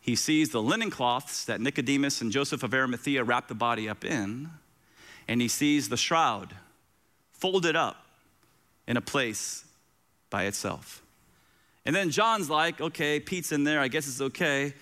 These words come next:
And he goes in, and he has to, again, humbly tell the whole world that he saw and believed. And by the way, in his gospel too, he refers to himself as the disciple whom Jesus loved.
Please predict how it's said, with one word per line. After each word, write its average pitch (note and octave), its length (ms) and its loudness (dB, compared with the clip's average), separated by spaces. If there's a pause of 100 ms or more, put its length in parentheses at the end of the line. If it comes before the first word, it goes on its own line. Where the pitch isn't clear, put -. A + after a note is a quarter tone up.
(320)
And A2+ 100 -4
he G#3 200 2
goes C3+ 280 2
in, C#3 420 -4 (840)
and C#3 100 0
he G3 140 4
has E3+ 220 2
to, C#3 80 -6
again, D3 260 0
humbly C#3+ 320 0
tell C#3+ 240 -2
the B2+ 80 -4
whole C3+ 200 0
world B2+ 340 2 (320)
that A2 140 0
he C#3 200 2
saw B2 340 0
and A2 80 -2
believed. A2 540 -4 (720)
And C3 120 -2
by E3 120 4
the D#3 80 -2
way, C#3+ 180 2
in C#3 80 0
his C#3 120 -2
gospel C3+ 380 -2
too, D3+ 240 -2
he B2+ 120 -2
refers B2+ 360 0
to C#3 100 -4
himself B2 420 -2
as A2+ 140 -2
the A2+ 80 -4
disciple B2+ 460 -4
whom A2+ 320 -4
Jesus B2+ 440 0
loved. A2+ 440 -2